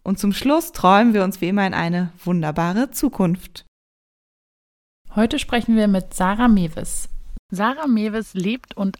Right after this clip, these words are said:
Speaker 2: arbeitet als kritische Ökonomin mit dem Ziel, sozial-ökologisch zukunftsweisende Wirtschaftsformen stärker in die Gesellschaft zu verankern.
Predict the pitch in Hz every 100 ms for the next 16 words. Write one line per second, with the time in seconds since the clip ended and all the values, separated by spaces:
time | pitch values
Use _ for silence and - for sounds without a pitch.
0 | - 170 165 180 196 214 214 - 180 -
1 | - 294 302 - 240 226 196 190 190 190
2 | 185 202 185 - - 208 202 202 180 170
3 | - - 170 180 180 - 190 175 165 170
4 | - - 269 254 247 - 180 185 170 156
5 | 190 - 190 - - 175 170 165 - -
6 | - 160 - - 180 185 226 - - -
7 | - - - - - - -